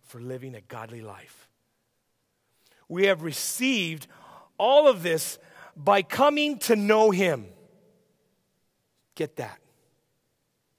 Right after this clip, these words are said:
The one who called us to himself by means of his marvelous glory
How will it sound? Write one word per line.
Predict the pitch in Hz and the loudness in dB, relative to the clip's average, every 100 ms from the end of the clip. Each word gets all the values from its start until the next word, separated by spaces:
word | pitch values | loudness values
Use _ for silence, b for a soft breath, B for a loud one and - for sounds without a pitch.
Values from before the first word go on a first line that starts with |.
| _ _ _ _ _ _ _ _ _ _ _ b b b b b b | _ _ _ _ _ _ _ _ _ _ _ b b b b b b
The | 143 180 | -10 -8
one | 160 208 254 254 | -4 -4 -2 -4
who | 196 170 | -8 -10
called | - - 233 233 226 170 | -14 -10 -6 -6 -4 -6
us | 143 - | -10 -14
to | - 175 | -12 -12
himself | 180 151 170 151 139 | -12 -12 -10 -10 -10
by | 151 147 | -10 -10
means | 160 202 214 214 190 - B B - | -10 -10 -10 -12 -16 -20 B B -10
of | 160 139 - | -8 -8 -12
his | 165 147 - _ b b - | -12 -12 -14 _ b b -12
marvelous | 143 156 165 160 156 - | -8 -6 -6 -8 -10 -14
glory | 139 135 123 117 117 | -16 -14 -14 -16 -20